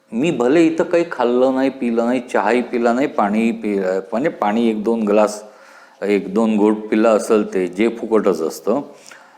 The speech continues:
मी आपल्या खिशातनं पाचशेची नोट काढली आणि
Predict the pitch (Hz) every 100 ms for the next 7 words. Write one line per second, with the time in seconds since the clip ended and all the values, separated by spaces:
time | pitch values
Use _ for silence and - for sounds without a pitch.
0 | _ _ _ _ _ _ _ - 208 185
1 | 180 190 180 139 160 165 160 135 - 143
2 | 143 143 139 - 123 120 135 113 113 151